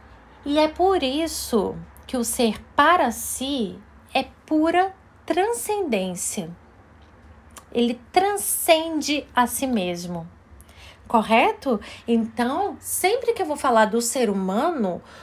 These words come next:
por ele ser um projeto, por ele se lançar no mundo, por ele, é, não ser autodeterminado e por ter essa característica da liberdade do se procurar, né, no mundo,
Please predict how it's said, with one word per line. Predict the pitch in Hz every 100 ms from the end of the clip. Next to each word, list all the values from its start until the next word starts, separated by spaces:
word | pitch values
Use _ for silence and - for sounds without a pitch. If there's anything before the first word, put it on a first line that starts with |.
| - -
por | 381 480
ele | 392 269
ser | 240 240
um | 226
projeto, | - - 269 302 247 - 226 220 220 233
por | - 320
ele | 320 285 285
se | - 285
lançar | 254 240 233 - 302 349 403
no | 359
mundo, | 277 226 240 240 233 208 202 - - - _
por | 339 427 440
ele, | 294 254 247 240 226 214 214 190 175 160 - - - - _ - -
é, | 208 214
não | 233 339 480
ser | 480 - 302
autodeterminado | 254 262 262 247 233 240 220 208 185 202 311 254 202 -
e | 240 254 233
por | - 285 -
ter | - 330
essa | 392 - 277
característica | 247 233 240 - 220 240 -
da | 214 208
liberdade | 202 202 190 190 233 233
do | 190
se | 214 - 349
procurar, | 370 277 233 226 185 196 330 -
né, | 196 190
no | 254 190
mundo, | 185 226 370 233 175